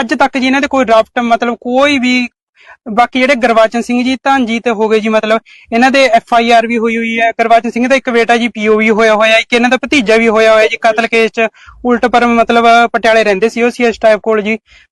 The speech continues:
ਮਤਲਬ ਇਹਨਾਂ ਨੇ ਇੱਕ ਉਹਨਾਂ ਦਾ ਬੰਦਾ ਮਾਰਿਆ ਹੋਇਆ ਜੀ, ਮਤਲਬ ਉਹ 'ਚ ਪੀ ਓ ਹੋਏ ਹੋਏ ਨੇ ਜੀ ਇਹ। ਮਤਲਬ ਪੰਗੋੜੇ ਤਾਂ ਜੀ ਇਹ ਆਪ ਨੇ, ਗੈਂਗਸਟਰ ਨੇ, ਗੁੰਡੇ ਨੇ ਜੀ, ਕਹਿ ਸਾਨੂੰ ਰਹੇ ਨੇ ਜੀ।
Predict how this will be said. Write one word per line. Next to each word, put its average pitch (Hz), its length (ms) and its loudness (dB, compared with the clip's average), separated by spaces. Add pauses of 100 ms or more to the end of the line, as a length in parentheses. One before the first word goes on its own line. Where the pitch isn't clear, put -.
ਮਤਲਬ 226 220 0
ਇਹਨਾਂ 233 160 2
ਨੇ 247 60 0
ਇੱਕ 247 120 -2
ਉਹਨਾਂ 233 200 2
ਦਾ 233 340 4
ਬੰਦਾ 208 340 0
ਮਾਰਿਆ 202 220 0
ਹੋਇਆ 185 200 -4
ਜੀ, 180 100 -18
ਮਤਲਬ 180 300 -12 (400)
ਉਹ 226 80 0
'ਚ 233 80 -2
ਪੀ 226 200 -2
ਓ 202 60 4
ਹੋਏ 190 180 0
ਹੋਏ 185 200 0
ਨੇ 185 80 -2
ਜੀ 175 180 -6
ਇਹ। 180 60 -8 (340)
ਮਤਲਬ 320 320 2 (420)
ਪੰਗੋੜੇ 330 380 4
ਤਾਂ 320 120 2
ਜੀ 311 100 -2
ਇਹ 349 220 2
ਆਪ 247 260 4
ਨੇ, 208 200 -8 (1300)
ਗੈਂਗਸਟਰ 254 420 0
ਨੇ, 262 180 2
ਗੁੰਡੇ 233 360 2
ਨੇ 247 120 -2
ਜੀ, 233 100 -6
ਕਹਿ 302 240 0
ਸਾਨੂੰ 226 280 -2
ਰਹੇ 165 120 -4
ਨੇ 185 140 -8
ਜੀ। 147 100 -18